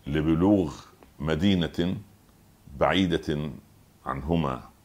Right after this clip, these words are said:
ويحملون متاعهم فوق، أعزكم الله، ظهر حمار. وبينما هم في الطريق، إذا تعثر الحمار في، آه، حفرة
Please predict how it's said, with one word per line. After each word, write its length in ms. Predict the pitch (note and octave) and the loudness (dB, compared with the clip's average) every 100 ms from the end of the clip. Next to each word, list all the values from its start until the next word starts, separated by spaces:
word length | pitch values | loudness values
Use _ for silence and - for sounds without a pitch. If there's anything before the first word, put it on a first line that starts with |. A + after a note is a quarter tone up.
| _ _ - - _ - | _ _ -20 -20 _ -12
ويحملون 1500 | B1+ D2 D2 C#2+ - - D#2 - E2+ F2+ G2+ A2 F#2 D#2+ D2 - - | -2 0 2 0 -2 -2 -2 0 2 2 4 4 4 -2 -4 -10 -6
متاعهم 800 | D#2 D#2 G2 F2 E2 D#2+ F2 E2+ - - _ _ _ - | -4 2 2 2 0 -2 -4 -6 -10 -20 _ _ _ 2
فوق، 320 | F2 F2+ - D2 D2+ C#2+ - | 6 6 4 2 2 0 -2
أعزكم 500 | C#2+ D#2+ C#2+ C2+ C2+ | 0 0 -4 -6 -8
الله، 380 | B1+ D2 E2+ - | -2 2 2 0
ظهر 360 | C#2+ E2+ D#2+ C#2 | 2 2 4 0
حمار. 360 | C#2+ C#2 A1+ - - _ _ _ - _ _ _ _ - - - _ - | -2 -4 -6 -8 -20 _ _ _ -20 _ _ _ _ -20 -20 -20 _ 4
وبينما 600 | F#2 B2 A2+ G2 D#2+ - | 8 8 8 2 0 -2
هم 160 | F#2 F#2+ | -2 -2
في 100 | F2 | -4
الطريق، 580 | - D#2 G3 F#3+ - - - _ _ _ _ - | -2 0 2 -2 -8 -20 -20 _ _ _ _ -2
إذا 200 | F2 E2+ | 0 0
تعثر 680 | D#2+ B1+ G#2 - - D2+ D2 - | 0 2 2 2 -2 -2 -2 -8
الحمار 640 | C#2+ C2+ - D2+ F#2 E2 - - _ _ - | -8 -8 -6 -2 0 0 -4 -20 _ _ -14
في، 400 | - E2 D2+ - - C2 | -6 -4 -4 -8 -12 -8
آه، 1300 | C2 B1+ B1+ B1+ B1 A#1+ A#1 A#1 A#1 A#1 A1+ A1 - _ - | -6 -4 -6 -6 -8 -8 -8 -10 -10 -10 -10 -12 -18 _ 0
حفرة 500 | F#2 - F2 F#2 | 2 4 4 4